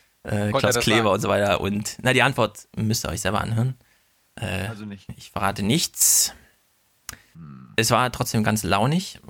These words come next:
Speaker 1: Äh, besonders gut gefällt mir das Finale, als ich nochmal fragte, ja, ist es jetzt eine Demokratieabgabe oder nicht? Und dann sind wir völlig konträrer Meinung, weil ich sage, aber Sie können jetzt nicht sagen, dass es keine Demokratieabgabe ist. Natürlich ist es eine Demokratieabgabe. Also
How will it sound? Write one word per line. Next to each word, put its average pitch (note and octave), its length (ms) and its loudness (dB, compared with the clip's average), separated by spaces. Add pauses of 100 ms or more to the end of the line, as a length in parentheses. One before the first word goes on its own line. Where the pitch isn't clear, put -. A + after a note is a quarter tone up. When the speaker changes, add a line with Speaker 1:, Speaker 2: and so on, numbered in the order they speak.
Speaker 1:
Äh, G#2 440 0
besonders G#2+ 420 0
gut A2+ 140 -4
gefällt - 240 -2
mir G#2 80 0
das G#2 100 -2
Finale, B2 380 0
als A2+ 120 -2
ich G#2+ 120 -2
nochmal G#2+ 240 0
fragte, G2 320 -4
ja, F2+ 80 -2
ist A2+ 100 0
es B2 100 -4
jetzt B2 140 -2
eine A2 60 2
Demokratieabgabe A2 840 -2
oder G2+ 200 -2
nicht? - 220 -4
Und - 80 -8
dann G#2 100 -6
sind A2+ 120 0
wir F#2+ 80 0
völlig G#3+ 260 0
konträrer A2 500 0
Meinung, A2 300 0
weil F#2+ 120 0
ich A#2 80 -2
sage, A2 320 2 (760)
aber - 140 -20
Sie - 120 -14
können - 220 -10
jetzt F#2 160 -14
nicht - 120 -14
sagen, F#2 180 -10
dass G2+ 120 -16
es G#2+ 120 -8
keine F#2 200 -6
Demokratieabgabe G#2+ 720 -6
ist. - 160 -6
Natürlich G#3+ 480 -2
ist G#2+ 100 -2
es G2 120 -4
eine F#2+ 100 -4
Demokratieabgabe. F#2+ 840 -4
Also F2+ 200 0